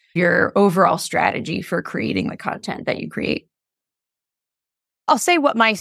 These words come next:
Speaker 2: strategy has been and is and what I would tell others. And I would tell anyone listening to go back also, I, it may have been your second episode of the podcast, Kaylee. I'm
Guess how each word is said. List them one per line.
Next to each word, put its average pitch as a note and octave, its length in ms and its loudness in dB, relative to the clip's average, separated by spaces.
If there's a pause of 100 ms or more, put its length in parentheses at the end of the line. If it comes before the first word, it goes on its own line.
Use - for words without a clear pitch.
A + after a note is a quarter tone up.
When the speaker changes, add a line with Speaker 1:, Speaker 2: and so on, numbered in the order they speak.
(300)
Speaker 2:
strategy A#3 840 0
has G#3+ 360 0
been A3 240 2
and G3+ 140 2
is C4 380 -2
and C#4+ 180 -2
what A#3 160 -2
I G#3 80 0
would G3+ 160 -6
tell F3 340 -6
others. - 560 -8 (100)
And A#3 340 6
I B3 80 4
would D4 260 2
tell D#4+ 340 4
anyone C#4+ 300 2
listening G3+ 320 -2
to G#3 100 -6
go A#3 220 -4
back D#4 240 0
also, G#3 520 0
I, - 200 -6
it B3 280 -8
may C4 100 0
have C#4 80 -2
been C#4+ 100 2
your A3 80 0
second A3+ 460 -2
episode D4+ 520 2 (380)
of C#4 100 0
the D4 60 -2
podcast, D#4 560 4
Kaylee. D4 340 4
I'm G3+ 120 0